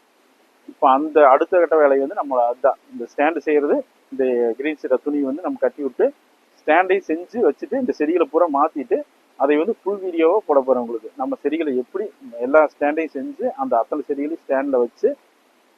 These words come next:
செடிகளை பூரா பாதுகாப்பான முறையில எப்படி நம்ம பாதுகாப்பு போறோங்கிற வீடியோ வந்து கண்டிப்பா நான் எல்லா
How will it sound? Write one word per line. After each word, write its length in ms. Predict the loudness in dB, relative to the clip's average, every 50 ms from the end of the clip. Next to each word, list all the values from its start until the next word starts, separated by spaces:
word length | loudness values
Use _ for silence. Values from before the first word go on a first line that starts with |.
| _ -2
செடிகளை 280 | 0 0 2 2 0
பூரா 200 | 0 2 2 0 2 2
பாதுகாப்பான 500 | 2 2 2 2 2 2 2 0 -2 -2
முறையில 320 | -2 -2 -2 -2 -2 -2
எப்படி 180 | -4 -4 -6 -8
நம்ம 180 | -8 -6 -2
பாதுகாப்பு 420 | 0 0 0 0 0 -2 -2 -2 -2
போறோங்கிற 320 | -6 -6 -6 -8 -10 -10
வீடியோ 320 | -10 -12 -12 -10 -10 -8
வந்து 240 | -8 -8 -8 -10 -10
கண்டிப்பா 400 | -8 -8 -6 -6 -6 -6 -6 -6 -4
நான் 160 | -4 -6 -6
எல்லா 260 | -4 -2 -2 -2 -2